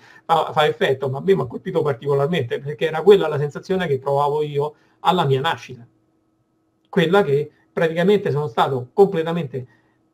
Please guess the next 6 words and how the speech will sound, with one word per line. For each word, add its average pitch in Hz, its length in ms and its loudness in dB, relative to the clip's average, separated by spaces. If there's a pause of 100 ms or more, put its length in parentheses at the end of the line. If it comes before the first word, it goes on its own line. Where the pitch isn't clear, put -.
(100)
giudicato 170 920 2
quanto 117 300 -4
sei 160 160 0
brutto 151 540 -4
e - 240 4
rifiutato 196 800 0